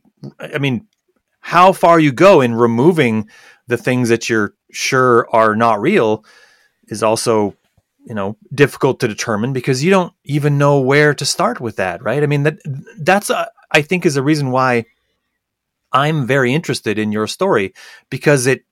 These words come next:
tells me a lot about, um, I, I mean, you have a really good understanding of what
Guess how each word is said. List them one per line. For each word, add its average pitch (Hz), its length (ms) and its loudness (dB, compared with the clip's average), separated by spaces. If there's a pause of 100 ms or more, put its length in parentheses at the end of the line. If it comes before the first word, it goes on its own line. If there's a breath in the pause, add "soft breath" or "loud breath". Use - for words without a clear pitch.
(180)
tells 139 360 -2
me 131 120 -4
a 127 80 -2
lot 113 400 2
about, 110 440 -2 (580 soft breath)
um, 110 440 -2
I, 131 160 -2 (140)
I 135 60 -4
mean, 127 120 -2
you 156 120 -2
have 160 140 0
a 143 60 4
really 131 300 0
good 123 220 -2
understanding 131 600 -2
of 104 160 -2
what 110 360 -2